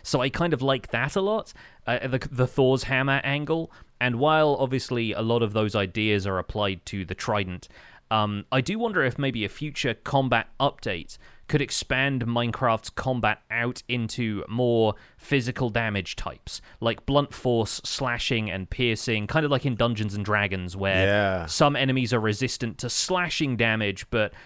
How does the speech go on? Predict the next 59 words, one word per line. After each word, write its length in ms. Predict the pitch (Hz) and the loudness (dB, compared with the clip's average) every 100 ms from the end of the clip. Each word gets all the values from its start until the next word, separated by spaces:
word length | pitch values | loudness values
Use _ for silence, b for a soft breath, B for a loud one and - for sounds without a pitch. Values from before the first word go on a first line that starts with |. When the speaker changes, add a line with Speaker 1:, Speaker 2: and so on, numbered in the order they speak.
| - | -8
Speaker 1:
piercing 420 | - 139 127 131 | -2 0 0 -2
damage 380 | 113 113 110 101 | 0 0 0 -2
works 260 | 107 98 - | -2 -2 -2
better 240 | 123 110 | -2 0
for 180 | - 107 | 0 -2
them 120 | 95 | -2
because 180 | 95 104 | -4 -4
they've 100 | 98 | -4
got 140 | 92 - | -6 -8
thick 320 | - 139 - | -2 -2 0
armor, 400 | 127 117 107 78 | 2 2 2 -2
you 160 | 73 104 | -4 -4
know? 140 | 117 B B B - | -4 B B B -4
Um, 280 | 123 120 117 127 | 2 2 2 2
or 160 | 131 | 2
maybe 320 | 143 180 175 | 4 2 2
that's 320 | 143 139 139 - | 2 2 0 0
getting 200 | 139 131 | 0 0
a 40 | |
bit 160 | 117 - | -2 -2
too 180 | 143 | -2
granular 560 | 127 117 104 110 110 110 | -2 -2 -2 0 0 0
for 140 | - | 0
Minecraft 540 | 107 104 104 123 110 - | -2 -2 -2 0 -2 -2
and 100 | 107 | -6
is 100 | 92 | -4
difficult 400 | 104 - 107 - | -6 -6 -10 -10
to 80 | - | -12
convey 640 | - 110 95 101 101 95 B B - | -8 -6 0 2 2 -2 B B -4
in 100 | 131 | -2
an 120 | 113 | 0
intuitive 680 | 110 104 - 110 110 131 113 | 0 -2 0 0 0 0 0
way 300 | 117 123 131 | 2 4 2
instead 320 | 107 - 110 | -2 -4 -4
of 60 | 92 | -4
just 180 | 101 - | -6 -4
being 180 | 101 | -2
a 40 | 95 | -2
bunch 220 | 104 - | -4 -4
of 80 | 107 | -10
statistics 600 | - - 107 - 92 - | -10 -10 -12 -12 -14 -14
that 100 | - | -12
you 120 | 101 | -10
read 180 | 95 92 | -8 -6
off. 260 | 87 - _ | -8 -10 _
But 160 | 90 - B B B _ | -8 -8 B B B _
I 120 | 131 123 | -2 0
do 160 | 131 | 0
kind 200 | - 131 | 0 -2
of 80 | 110 | 0
like 260 | 120 123 - | 2 0 0
the 100 | 117 | 0
idea 340 | 107 110 107 | 0 0 0
that 160 | 98 107 | -2 -6
you 80 | 107 | -6
could 120 | 113 | -4
have 260 | - 151 | 0 2
a 80 | 147 | 2
hammer 520 | 117 143 147 143 117 | 0 -2 0 2 0